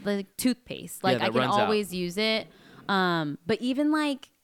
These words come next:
Speaker 1: even, like, lotions and stuff, I don't like having too much of them. If I bring more than, like, two lotions, I'm like, "I have extra, I should have had extra space because I didn't need these two." So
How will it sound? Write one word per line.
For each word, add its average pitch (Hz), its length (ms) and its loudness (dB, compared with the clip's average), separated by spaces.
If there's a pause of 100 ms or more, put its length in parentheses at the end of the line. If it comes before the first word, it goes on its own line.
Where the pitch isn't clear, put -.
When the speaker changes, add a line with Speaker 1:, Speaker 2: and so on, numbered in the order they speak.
(140)
Speaker 1:
even, 247 260 0
like, 269 200 -2
lotions 220 460 -2
and 185 120 -2
stuff, 190 140 -6
I 185 80 0
don't 233 140 0
like 247 160 -2
having 254 260 0
too 233 240 -2
much 214 240 -2
of 180 140 -6
them. 120 280 -8
If 202 140 -2
I 214 80 2
bring 254 420 0
more 208 320 0
than, 208 300 -6
like, 170 240 -4
two 208 200 -2
lotions, 202 460 -2
I'm 202 120 -4
like, 185 140 0 (580)
"I 220 160 0 (500)
have 233 360 0
extra, - 360 -2
I 220 140 0
should 269 200 -2
have 254 100 0
had 233 200 0
extra 214 260 -6
space 175 360 -4
because 180 300 -4
I 180 60 0
didn't 214 300 2
need 196 240 -2
these 151 200 -4
two." 113 240 -8 (380)
So 160 480 -2